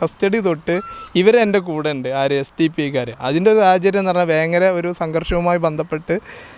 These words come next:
ഒരു എസ് ഡി പി ഐക്കാർ അറസ്റ്റ് ചെയ്യപ്പെടുകയും പിന്നെ ഞാൻ കോഴിക്കോട്, അല്ല, മഞ്ചേരി sub ജയിലിലേക്കായപ്പോഴും പിന്നെ കോഴിക്കോട് ജില്ലാ ജയിലിലേക്ക് മാറ്റപ്പെ-, മാറ്റിയപ്പോഴും ഇവരെൻ്റെ കൂടെ ഉണ്ട്. അപ്പോൾ ആ അവരെ നമുക്ക് ശരിക്കും മനസ്സിലാക്കാൻ കഴിഞ്ഞു. ഒരു,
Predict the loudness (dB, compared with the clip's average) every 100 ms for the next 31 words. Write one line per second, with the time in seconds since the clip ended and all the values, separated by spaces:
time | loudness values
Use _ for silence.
0 | -16 -4 0 2 2 0 -2 -2 0 0
1 | 2 2 2 2 0 -4 -2 0 0 0
2 | 0 0 -2 -2 0 2 4 2 0 -2
3 | -2 0 2 4 6 2 -2 -20 -6 0
4 | 2 2 2 4 4 2 -2 -2 -2 0
5 | 2 2 2 2 0 -2 -4 -4 -4 -2
6 | -2 0 0 2 0 2 0 2 2 0
7 | -2 -2 -2 -4 -6 -4 -6 -6 -6 -4
8 | -2 -2 -2 0 -2 -2 0 2 2 0
9 | -4 -4 -4 -4 -8 -16 -20 -20 -20 -20
10 | -20 -2 0 2 2 2 2 _ _ -8
11 | 2 6 6 4 4 4 4 0 _ -4
12 | -2 -2 -4 -2 0 0 0 0 -2 0
13 | 0 0 -2 -4 -8 -16 -16 -16 -16 -14
14 | -2 2